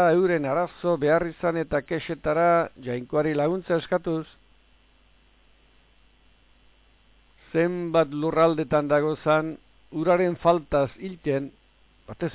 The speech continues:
ere umeak, zenbat ur alperri galtzen dugun edo komunean bera botaten, eta munduko nagusiek ura privatizatu egin gura dabe,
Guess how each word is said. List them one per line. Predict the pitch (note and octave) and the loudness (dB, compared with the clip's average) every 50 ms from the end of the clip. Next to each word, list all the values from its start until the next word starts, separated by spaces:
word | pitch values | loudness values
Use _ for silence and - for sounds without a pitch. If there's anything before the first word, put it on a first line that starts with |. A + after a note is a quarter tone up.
| C#3+ | -4
ere | C#3+ C3+ B2+ | -4 -2 -2
umeak, | B2+ C3+ E3+ F3+ D#3 B2+ A#2+ - - _ _ _ _ _ _ _ _ _ _ _ _ _ _ _ _ _ _ _ _ _ _ - - - - | -4 -2 -2 -2 -2 -2 -4 -8 -12 _ _ _ _ _ _ _ _ _ _ _ _ _ _ _ _ _ _ _ _ _ _ -20 -20 -16 -8
zenbat | - C3 E3 G#3 G#3 G3+ G3+ G3 F#3 F#3 F3 E3 C#3+ - | -4 -4 -4 -4 -4 -6 -8 -4 -2 0 0 0 0 0
ur | F#3+ F#3+ F3 C3+ A2+ A2 G#2 | 2 2 2 2 -2 -6 -10
alperri | A2+ A#2 - - F3 D#3 E3 E3 | -10 -8 -2 0 2 2 2 2
galtzen | D3+ D#3+ D#3+ D#3+ C3+ - D#3+ D#3 C#3 C3+ | 2 2 2 2 0 -2 -4 -4 -2 -2
dugun | C#3 D3 E3 G3 G#3 G3 | -2 0 0 0 0 2
edo | F3+ E3 D#3+ D3 | 2 2 2 0
komunean | A#2+ C#3+ D3+ D#3+ E3+ F3 E3+ E3+ E3 E3 E3 D#3+ D3+ C3+ | 0 -2 -4 -4 -4 -4 -2 0 2 2 2 0 -2 -2
bera | D#3+ F3 F3+ E3 D3+ C#3+ | -2 0 2 2 2 2
botaten, | D3+ D3 C3+ D3 C#3 B2+ D#3+ D3+ D#3 D#3 - - _ _ _ _ _ _ _ _ - - | 0 0 -2 -2 -2 -2 -2 -2 -2 -2 -6 -12 _ _ _ _ _ _ _ _ -20 -16
eta | G3 F3+ - - D#3+ D#3+ | -16 -12 -8 -4 -4 -4
munduko | D#3+ D#3+ E3 D#3+ E3 F3 D3 E3+ E3+ | -4 -4 -6 -4 -6 -4 -4 -2 -2
nagusiek | E3 D#3+ D#3+ D#3 E3 E3+ D#3+ - - E3+ E3+ E3+ D3+ C#3 | 0 2 2 2 0 -2 -6 -4 -2 0 0 0 0 -2
ura | D3 D#3 D#3+ E3+ E3 | -4 -2 0 0 0
privatizatu | C#3 - D3 D3+ E3+ G3 G#3+ F#3+ F3 F#3+ F3+ D3 F3 E3 C#3+ D3+ E3 E3 | 0 -2 -8 -4 0 2 0 0 0 -4 -4 0 0 -2 -2 -2 -4 -4
egin | E3+ F3+ F#3 | -4 -4 -2
gura | F3+ F3+ F3 F3+ F3 | -2 0 2 2 2
dabe, | E3+ E3+ E3 D#3 D#3+ E3 | 4 2 2 4 2 0